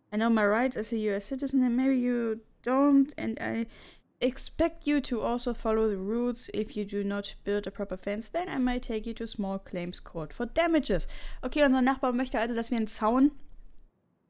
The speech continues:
äh, bauen, damit die Kinder da nicht immer, also ich kann's ja auch nochmal auf Deutsch anmachen, äh, dass die Kinder da halt nicht immer, äh,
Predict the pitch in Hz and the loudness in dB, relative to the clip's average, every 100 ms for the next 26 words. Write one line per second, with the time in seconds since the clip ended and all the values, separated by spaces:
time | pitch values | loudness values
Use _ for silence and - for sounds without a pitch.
0 | _ - 233 226 226 226 - - - - | _ 0 4 8 8 6 -2 -16 -18 -20
1 | - - - - - 220 233 240 226 214 | -20 -18 -18 -18 2 4 6 4 2 2
2 | 214 214 - - 202 254 233 220 214 214 | 2 0 -4 -10 -2 2 4 4 2 -2
3 | 208 214 202 202 - - - 180 - 202 | -2 -2 -2 -4 -8 -16 -12 -8 -2 0
4 | 196 180 180 175 - 180 180 170 170 165 | 0 -2 -4 -4 -4 -6 -4 -6 -8 -10
5 | 190 - _ _ _ 196 190 180 185 208 | -12 -14 _ _ _ 0 2 2 0 0
6 | - 233 233 220 214 214 208 185 214 202 | 2 4 6 6 6 4 2 2 0 -2
7 | - - - - - 208 196 185 185 185 | -4 -14 -16 -16 -6 -4 -2 0 -2 -4
8 | - - - _ _ _ - 185 180 | -10 -16 -18 _ _ _ -8 -6 -4